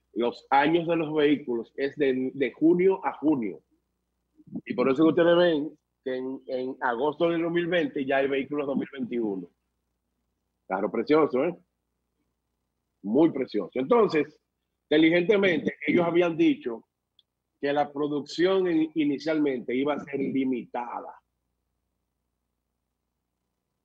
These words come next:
Pero la demanda ha sido tan tal que ellos rompieron el esquema.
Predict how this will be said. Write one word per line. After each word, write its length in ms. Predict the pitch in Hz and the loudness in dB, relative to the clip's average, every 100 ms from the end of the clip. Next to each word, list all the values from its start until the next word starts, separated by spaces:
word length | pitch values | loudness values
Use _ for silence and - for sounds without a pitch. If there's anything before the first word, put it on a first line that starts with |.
| _ _ _ - | _ _ _ -4
Pero 200 | 117 113 | -2 0
la 140 | 117 | -2
demanda 500 | 120 117 123 143 156 | -2 -2 -2 -4 -4
ha 40 | 147 | -8
sido 360 | - 156 160 | -4 -4 -4
tan 340 | - 156 151 147 | -4 -4 -4 -4
tal 320 | 143 131 127 - - _ _ _ _ _ | -2 -2 -2 -8 -8 _ _ _ _ _
que 80 | 120 | -2
ellos 200 | 113 120 | 0 0
rompieron 440 | 127 110 117 113 110 | -2 -2 -2 0 -2
el 120 | 104 | -4
esquema. 560 | - 143 156 131 120 | -2 2 4 2 -2